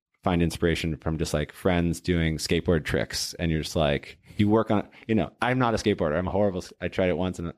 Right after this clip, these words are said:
almost broke my arm. But, um, you see, you know, men and women on the, like, practicing skateboarding, and they're just trying to hit a trick.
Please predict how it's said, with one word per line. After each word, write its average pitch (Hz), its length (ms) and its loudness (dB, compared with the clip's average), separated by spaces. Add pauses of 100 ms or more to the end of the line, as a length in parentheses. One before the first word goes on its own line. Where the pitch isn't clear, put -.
almost 82 480 -8
broke 87 180 2
my 85 100 0
arm. 82 260 0
But, 98 160 4
um, 78 460 0 (400)
you 113 120 2
see, 113 560 2 (1160)
you 107 100 -4
know, 85 240 -6
men 98 200 0
and 95 100 0
women 95 200 -2
on 87 120 -4
the, 80 100 -8 (280)
like, 82 240 -10 (680)
practicing 95 600 -2
skateboarding, 95 500 2
and 87 80 0
they're 110 80 4
just 110 120 -4
trying 113 120 0
to 87 60 -2
hit 92 100 2
a 73 60 -4
trick. - 380 -2